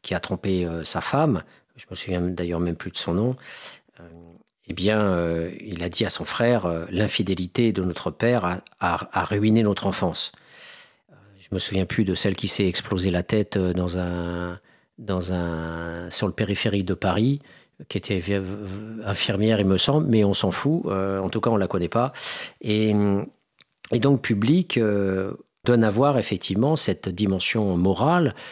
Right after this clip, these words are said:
qui traverse effectivement, euh, ce que, euh, euh, Adorno de l'école de Francfort, euh, appelait, euh, l'autoritarisme populaire, c'est-à-dire la rigueur morale. Pourquoi les classes populaires sont très conformistes au niveau moral ? En tout cas, les, la presse en joue à fond.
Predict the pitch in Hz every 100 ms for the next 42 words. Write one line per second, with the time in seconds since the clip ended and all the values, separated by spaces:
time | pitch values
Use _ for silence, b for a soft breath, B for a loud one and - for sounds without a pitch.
0 | B - - - 98 117 117 98 98 -
1 | 95 98 117 101 85 - 92 92 85 85
2 | B B - - 104 - 107 104 101 107
3 | 123 127 127 _ - 90 92 104 92 87
4 | - 87 - 135 135 101 B B - 98
5 | 98 98 - 110 113 107 92 90 90 95
6 | - 101 95 90 92 101 90 92 - 87
7 | 78 - - 87 90 90 90 87 92 92
8 | 87 107 135 B B B _ - - 131
9 | 117 101 - - 113 110 92 - 120 101
10 | - 92 110 - 92 85 85 85 82 104
11 | 135 110 B B - 87 104 123 120 92
12 | 90 95 85 - 120 - 95 95 90 82
13 | - 131